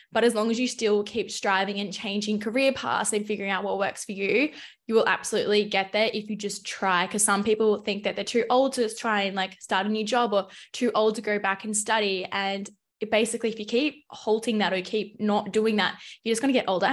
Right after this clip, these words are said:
and older and older. And then you're gonna get to a point where you go, "If I started five years ago, I would actually be in the position that I'm own my, owning my own business and loving my life." So it's just basically just starting now and finding your purpose that way.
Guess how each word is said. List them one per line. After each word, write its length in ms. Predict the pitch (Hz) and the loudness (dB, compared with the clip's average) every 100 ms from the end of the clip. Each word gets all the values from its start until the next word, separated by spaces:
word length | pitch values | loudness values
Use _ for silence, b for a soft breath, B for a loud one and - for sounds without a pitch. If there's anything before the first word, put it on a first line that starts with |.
| - | 2
and 100 | 196 | -2
older 200 | 180 208 | 0 -2
and 140 | 226 214 | -4 -4
older. 280 | 190 196 196 | -2 0 0
And 100 | 214 | 0
then 60 | 208 | -2
you're 80 | 208 | -2
gonna 140 | 208 | -4
get 140 | 202 208 | -4 -6
to 60 | 208 | -6
a 40 | |
point 220 | 214 240 | -2 -2
where 80 | 220 | 0
you 60 | 196 | -2
go, 100 | 202 | 0
"If 240 | 190 180 | -2 -2
I 100 | 208 | -2
started 280 | 247 220 202 | 0 -2 -2
five 300 | 196 196 208 | -2 -2 -2
years 200 | 202 233 | -2 -2
ago, 340 | 220 185 160 247 B B B | 0 -2 -2 -4 B B B
I 80 | 220 | 4
would 100 | 226 | 4
actually 260 | 208 240 | 2 0
be 120 | 208 | 0
in 60 | 202 | 0
the 40 | |
position 500 | 196 208 202 190 190 | -2 -4 -2 -4 -4
that 180 | 196 - | -2 0
I'm 240 | 185 185 185 | 0 0 -2
own 100 | 180 | -4
my, 180 | 185 - - | -6 -6 -4
owning 160 | 196 | -2
my 160 | 196 185 | 0 0
own 120 | 214 | 2
business 340 | 208 214 185 196 | 2 4 2 -2
and 100 | 202 | 0
loving 240 | 185 190 | -2 0
my 140 | 190 185 | -4 -2
life." 240 | 185 185 | -2 -2
So 140 | - | -2
it's 100 | 208 | -2
just 80 | 214 | -2
basically 320 | 208 202 - 220 | -2 -2 -2 -2
just 300 | 269 - - | -2 -4 -6
starting 380 | 214 190 196 | -2 0 -2
now 280 | 185 180 - | -2 -2 -4
and 220 | 185 196 B B B | -4 -8 B B B
finding 260 | - 196 190 | 0 2 2
your 80 | 190 | 0
purpose 320 | 190 190 180 | 0 -2 -2
that 160 | 202 - | -2 0
way. 340 | - 202 - | 0 0 -4